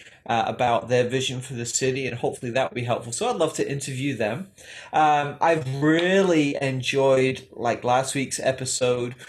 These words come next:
where we spoke to someone in the E R department a couple of weeks ago, where we spoke to a counselor. It's really been helpful to me personally, as we've heard from folks who are on the front lines of this covid situation. You know, we read about things in the newspaper,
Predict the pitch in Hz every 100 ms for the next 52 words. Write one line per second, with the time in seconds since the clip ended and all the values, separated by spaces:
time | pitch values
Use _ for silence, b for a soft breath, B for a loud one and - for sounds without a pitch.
0 | B - 123 120 120 - 135 - 131 123
1 | 123 117 104 123 120 120 117 - 120 123
2 | 120 - - - 131 127 123 - 110 127
3 | 123 123 113 113 - - 127 - 117 113
4 | - 120 120 - 143 170 B B B -
5 | 151 - 139 226 165 123 117 147 - 143
6 | 131 - 120 127 139 - - 202 202 135
7 | 113 107 113 131 _ _ _ - 143 135
8 | 127 - 151 151 143 - 135 127 123 147
9 | 135 123 - 135 123 123 123 - 135 127
10 | 120 135 139 131 117 113 B B B B
11 | 127 - - - 139 120 123 - - 123
12 | - 120 117 123 - 120 202 B B B
13 | 139 143 139 143 151 139 135 - - 139
14 | 123 127 123 120 131 127 - 131 123 127
15 | 117 113